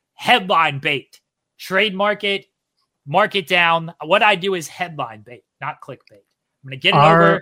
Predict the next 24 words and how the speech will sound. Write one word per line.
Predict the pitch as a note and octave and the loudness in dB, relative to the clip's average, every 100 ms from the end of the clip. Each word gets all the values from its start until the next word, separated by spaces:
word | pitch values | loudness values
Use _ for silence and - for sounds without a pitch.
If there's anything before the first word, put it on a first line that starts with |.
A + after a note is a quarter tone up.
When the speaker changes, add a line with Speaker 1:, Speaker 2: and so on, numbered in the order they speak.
| _ _ - | _ _ -6
Speaker 1:
over. | C#3+ D#3+ | 0 2
Just | D3+ | 4
like | C#3 C3+ C3+ | 2 2 0
Speaker 2:
R | C3 | -6
Y | A2 | -8
H. | A#2 - - | -10 -14 -12
Speaker 1:
C | - A3 A3 | -8 -6 -6
J, | E3 G3+ G3+ G3+ G3 - _ _ | 0 4 4 2 -4 -10 _ _
C | - A#3 B3 | -10 -4 -4
J | G3 G3+ A3+ A3+ F#3 | -2 0 2 2 0
and | E3 | -4
T | A3+ A#3 | -6 -6
K, | - G#3+ G#3 G#3 F#3+ | 0 2 2 0 -4
my | D3 | -6
boys. | D3 E3 A#3 G#3+ C3+ G#2 F#2+ - _ _ _ _ _ _ _ _ _ - | -4 2 4 2 0 -8 -16 -18 _ _ _ _ _ _ _ _ _ -4
Speaker 2:
R | D3 D#3+ E3+ | 2 4 2
J | C3 D3+ D3+ C#3+ | 2 2 4 2
or | C#3+ C3+ D3+ C#3 | 0 -4 -2 0
R | D3 E3+ F3+ | 4 4 4
Y | D3 D3 | 4 4
H, | C#3+ D3+ B2 A2+ - - | 2 0 -4 -6 -12 -16
read | C3 C#3+ D#3 C#3 | -6 -4 -4 -2
your | C#3 | -4
headlines. | A#2+ B2 A2+ A2 G#2+ G#2 - | -2 -4 -6 -12 -12 -14 -18